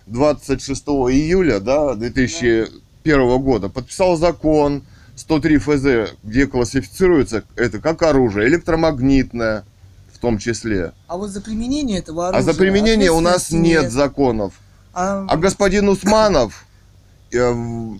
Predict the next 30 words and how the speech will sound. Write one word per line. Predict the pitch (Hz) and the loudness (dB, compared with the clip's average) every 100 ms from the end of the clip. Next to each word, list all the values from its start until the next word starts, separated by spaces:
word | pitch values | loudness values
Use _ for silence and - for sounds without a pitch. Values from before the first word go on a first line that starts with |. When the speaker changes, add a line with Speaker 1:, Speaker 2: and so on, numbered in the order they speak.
| - | -10
Speaker 1:
и | 123 127 120 | 2 4 4
Мегафон | 117 117 123 131 131 123 101 | 0 -2 -2 -2 -2 -4 -4
Speaker 2:
и | |
Speaker 1:
выполняет | 107 107 151 165 165 196 190 160 143 | -6 -2 0 2 2 4 4 2 0
Speaker 2:
производители, | 185 156 123 - - | -2 -4 -8 -20 -20
и | |
производители | 175 202 190 208 202 190 120 | -18 -14 -10 -8 -8 -8 -6
Speaker 1:
и | |
по-, | 143 135 131 | 0 2 4
и | 131 | 2
производители | 135 139 139 156 139 101 113 | 2 2 4 2 2 0 -2
Speaker 2:
этого | 117 | 0
Speaker 1:
этого | 131 139 160 | 2 2 2
оружия | 180 127 101 | 2 0 0
Speaker 2:
оборудования. | 101 120 | 0 -2
Speaker 1:
выполняют, | 131 143 151 190 190 143 | 0 0 2 2 2 0
значит, | 107 127 107 110 87 | -2 -4 -4 -8 -12
Speaker 2:
Стандарты. | - 180 170 185 196 - | -12 -14 -10 -8 -10 -6
Speaker 1:
стандарты | 156 131 123 147 165 147 139 120 101 | -2 0 2 2 2 0 0 0 0
А | - 147 | 0 2
И | |
Е | 127 120 123 113 | 2 2 2 2
Е | 113 110 127 180 | 2 2 4 2
Е, | |
которые | - 123 127 117 | 0 -6 -2 -2
спонсирует | - - 117 - 160 165 139 | -2 -4 -4 -2 -2 0 0
армия | 113 120 127 127 120 104 | 0 0 0 0 0 -4
С | - 120 | -10 -12
Ш | 110 127 | -8 -2
А. | 87 78 | -2 -2